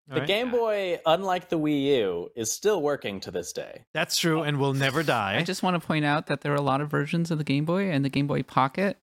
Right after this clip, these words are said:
Speaker 3: was quite
Speaker 1: Mm.
Speaker 3: beautiful, as
Speaker 2: Yeah.
Speaker 3: opposed to the fuzzy
Speaker 1: Sleek.
Speaker 3: green vacuum tube version.
Speaker 2: That's right. So the O G Game Boy is, is definitely, uh,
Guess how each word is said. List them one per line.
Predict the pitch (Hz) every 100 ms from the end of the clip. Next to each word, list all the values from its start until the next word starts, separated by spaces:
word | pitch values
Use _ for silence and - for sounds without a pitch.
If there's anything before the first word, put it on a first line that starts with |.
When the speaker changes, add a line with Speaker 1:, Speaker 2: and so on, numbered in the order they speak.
| -
Speaker 3:
was | 143 135 123 -
quite | - 139 107
Speaker 1:
Mm. |
Speaker 3:
beautiful, | 104 127 151 185 214 233
as | 147 117
Speaker 2:
Yeah. | 120
Speaker 3:
opposed | 156 143 139
to | - 147 143
the | 139 139 135 131 - -
fuzzy | 143 131
Speaker 1:
Sleek. | 135
Speaker 3:
green | 143 139 131
vacuum | - - 160
tube | 160 185 175
version. | 185 190 196 226
Speaker 2:
That's | 254
right. | - 85 - _
So | - 147
the | 135 147
O | 156 170
G | 147 139 160
Game | 127 139 131 120
Boy | 113 110 104
is, | 101 98
is | 107 101 87
definitely, | 117 113 113 101 98 98 95
uh, | 92 90 92